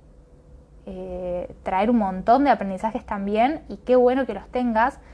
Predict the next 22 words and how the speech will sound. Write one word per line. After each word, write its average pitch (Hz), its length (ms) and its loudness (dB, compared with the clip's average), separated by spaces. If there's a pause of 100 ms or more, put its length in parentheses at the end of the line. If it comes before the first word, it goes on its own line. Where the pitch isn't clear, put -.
(680)
digo, 208 340 -2
si 208 100 -10
sos 196 140 -4
una 202 140 -2
persona 202 280 -2
que 196 80 -4
pasó 196 240 -2
por 214 120 2
eso 226 240 0
o - 120 -2
está 220 180 0
pasando. 226 600 0 (960)
Y 202 60 -14
nada, 214 260 2
te 196 80 -6
deseo 247 300 2
mucho 254 320 2
ánimo 269 400 2
y, 202 320 -8
y - 60 -12
mucha 196 800 -2
fuerza 269 600 2